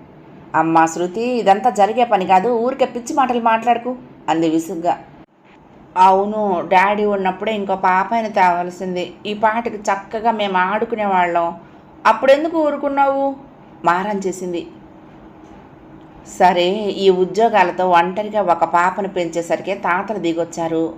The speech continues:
ఇంకో పిల్ల కూడానా? ఇది వరకు ఆడవాళ్లకు ఉద్యోగాలు ఉండేవి కావు,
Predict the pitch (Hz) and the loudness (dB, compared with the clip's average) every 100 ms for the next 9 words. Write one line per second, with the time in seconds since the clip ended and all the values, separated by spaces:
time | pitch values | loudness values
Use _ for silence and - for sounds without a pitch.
0 | 202 202 220 208 214 220 214 190 185 180 | -6 -2 -2 -2 -4 -2 0 0 2 2
1 | 180 165 165 - - - - - 156 156 | 0 -4 -10 -18 -20 -20 -20 -10 -4 0
2 | 160 170 196 208 190 208 214 214 196 170 | 2 0 0 0 0 0 -2 -2 -4 -4
3 | 214 220 196 180 180 180 170 165 160 156 | -4 -4 -4 -4 -4 -4 -4 -2 -4 -6